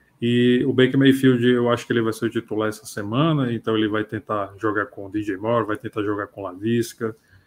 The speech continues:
vai tentar jogar com o Terrace Marshall,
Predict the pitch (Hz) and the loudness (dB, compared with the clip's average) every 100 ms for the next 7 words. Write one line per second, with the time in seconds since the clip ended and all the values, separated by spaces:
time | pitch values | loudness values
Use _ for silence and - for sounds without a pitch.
0 | _ - - - - 101 107 110 - 110 | _ -20 -20 -20 -6 -4 -4 -4 -2 0
1 | 110 107 110 - - 117 113 110 - 113 | 0 0 -2 -2 -2 0 0 0 0 2
2 | 107 - 104 107 135 131 135 135 | 0 -4 -4 2 2 2 0 0